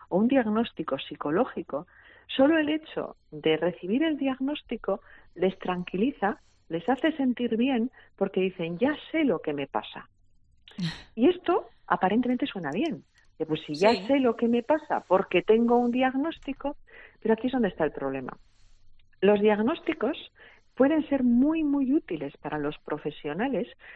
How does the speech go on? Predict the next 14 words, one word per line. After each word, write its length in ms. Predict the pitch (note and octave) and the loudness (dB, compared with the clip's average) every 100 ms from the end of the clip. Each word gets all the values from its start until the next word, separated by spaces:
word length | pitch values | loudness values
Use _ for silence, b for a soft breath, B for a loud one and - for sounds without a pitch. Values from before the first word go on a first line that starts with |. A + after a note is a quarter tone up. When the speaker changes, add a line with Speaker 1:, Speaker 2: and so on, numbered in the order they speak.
| B | B
Speaker 1:
para 220 | - G3 | 2 2
poder 260 | F#3+ F#3 A#3 | 2 2 2
entendernos 840 | D#4 D4 G#3+ G#3+ A#3 D#4+ C4+ A#3 - - | 2 0 0 0 0 0 -2 -4 -6 -12
y 100 | G3 | -6
para 300 | F#3 F3+ F3 | -2 -2 -2
poder 420 | F3+ F#3+ C4+ F4 B B B _ - | 0 2 0 -2 B B B _ 0
tener 240 | G#3+ B3+ | 4 4
una 160 | E4 D4+ | 2 0
idea 360 | C#4+ D4+ C#4 - - | 2 2 2 -2 -6
genérica 640 | B3+ C4+ D4+ C#4 - D4 | -2 0 0 -2 -6 -6
del 240 | D#4 G3+ F3+ | -2 -2 0
tipo 300 | D4+ D4+ E4 | 0 2 2
de 100 | C#4 | 2
dificultad 720 | A3 - F3 F3 F3 B3 B3 | 0 -4 -8 -8 -4 0 0